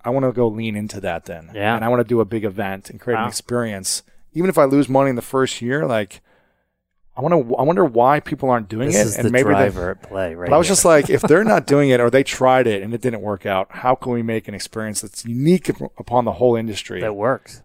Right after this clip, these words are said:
Speaker 1: That works, and that
Speaker 2: Right
Speaker 1: people are
Speaker 2: on.
Speaker 1: like, "I have to buy a ticket for the next year, like,
Speaker 2: Right
Speaker 1: right
Speaker 2: on.
Speaker 1: now."
Speaker 2: Yeah.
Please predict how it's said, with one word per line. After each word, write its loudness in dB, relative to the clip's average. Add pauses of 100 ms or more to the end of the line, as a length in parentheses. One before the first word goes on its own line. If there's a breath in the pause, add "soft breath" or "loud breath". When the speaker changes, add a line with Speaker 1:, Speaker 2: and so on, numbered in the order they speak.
(180)
Speaker 1:
That 0
works, 2
and -4
that -6
Speaker 2:
Right 2
Speaker 1:
people 4
are 4
Speaker 2:
on. 2
Speaker 1:
like, 0 (100)
"I -4
have -2
to -2
buy 0
a 0
ticket -10
for -20
the -12
next -10 (120)
year, -8
like, -16
Speaker 2:
Right -8
Speaker 1:
right -2
Speaker 2:
on. -2
Speaker 1:
now." -10 (280 soft breath)
Speaker 2:
Yeah. -2